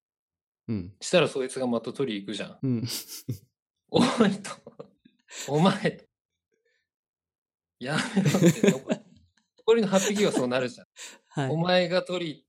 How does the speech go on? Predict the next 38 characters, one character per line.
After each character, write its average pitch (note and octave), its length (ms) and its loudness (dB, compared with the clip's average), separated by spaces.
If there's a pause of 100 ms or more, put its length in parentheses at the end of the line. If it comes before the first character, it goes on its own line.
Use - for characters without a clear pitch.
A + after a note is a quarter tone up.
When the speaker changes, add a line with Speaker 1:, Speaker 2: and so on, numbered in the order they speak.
Speaker 2:
た D#3 140 -4
ら C3 80 -4
ビ C#3 160 -8
リ D3 100 -6
ビ B2+ 120 -10
リ G#2 120 -14
来 B2 160 -6
る A2+ 60 -4
か A2+ 120 -2
ら G#2 80 -2
マ A2+ 200 0
ジ G2+ 360 -8 (280)
バ B2+ 100 4
ナ A#2+ 140 2
ナ G#2 80 -8
通 B2 160 -8
ん G#2+ 120 -6
な」 F#2 140 -12
み G#2 80 -8
た - 220 -4
い B2 40 -12
な。 - 260 -12
Speaker 1:
は A2+ 180 -6
い。 A#2 200 -14 (240)
Speaker 2:
で、 F3 200 0
さ A3+ 140 4
っ B3+ 120 0
き - 120 -8
入 E3 180 -2
っ D#3+ 80 -12
て - 80 -10
き - 80 -16
た B2 100 -4
ば A#2+ 140 -4
っ A#2 100 -8
か C#3+ 120 -8
り B2+ 80 -4
の G2+ 60 -4